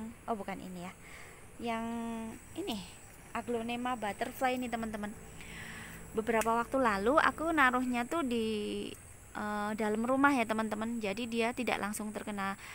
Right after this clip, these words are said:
sinar matahari dan juga tidak langsung terkena air hujan. Nah, aku ma-, amati pertumbuhannya tuh lama, teman-teman. Bahkan, eh, ini yang bawah ini daunnya tuh banyak yang udah <laughs> layu ya, udah hilang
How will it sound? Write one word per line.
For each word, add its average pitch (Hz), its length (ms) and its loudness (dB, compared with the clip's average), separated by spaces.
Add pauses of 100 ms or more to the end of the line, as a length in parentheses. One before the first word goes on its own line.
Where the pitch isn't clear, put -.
(140)
sinar 208 280 -2
matahari 208 360 4
dan 240 160 2
juga 202 240 2
tidak 190 240 2
langsung 202 320 0
terkena 202 400 -2
air 196 160 -4
hujan. 175 320 -2 (560)
Nah, 185 160 6
aku 254 160 0
ma-, 269 240 2
amati 262 560 2 (240)
pertumbuhannya 247 640 2
tuh 349 160 0 (320)
lama, 294 480 6
teman-teman. 220 560 0 (640)
Bahkan, 311 580 6 (460)
eh, 247 640 4
ini 302 400 2 (160)
yang 214 240 0
bawah 208 240 8
ini 285 220 2
daunnya 240 500 6
tuh 359 240 -2 (320)
banyak 220 380 2
yang 226 180 0
udah 233 280 2 (400)
<laughs> - 420 -4
layu 269 420 4
ya, 220 380 2 (480)
udah 220 100 0
hilang 214 640 2